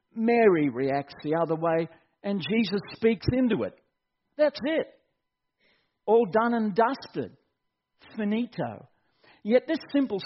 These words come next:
story over the eons, really, has confused and sometimes frustrated the living daylights out of people. It just seems to invite people, doesn't it,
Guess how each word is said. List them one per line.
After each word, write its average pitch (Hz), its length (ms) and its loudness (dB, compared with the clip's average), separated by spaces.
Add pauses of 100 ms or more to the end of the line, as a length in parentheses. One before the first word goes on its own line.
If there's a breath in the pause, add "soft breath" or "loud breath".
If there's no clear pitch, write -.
story 196 420 0
over 160 240 4
the 147 180 -4
eons, 127 640 -4
really, 160 500 -2 (440 loud breath)
has 202 160 -2 (120)
confused 190 680 -4
and 175 160 -8 (100)
sometimes 170 560 -6 (600 loud breath)
frustrated 185 760 -4 (300)
the 196 100 -4
living 247 460 -2
daylights 233 680 -2
out 113 220 2
of 107 120 -14
people. 107 420 -8 (1000)
It 226 180 0
just 294 240 -2
seems 320 280 0
to 247 160 2
invite 233 680 -2
people, 151 380 -4
doesn't 214 340 0
it, 131 120 -4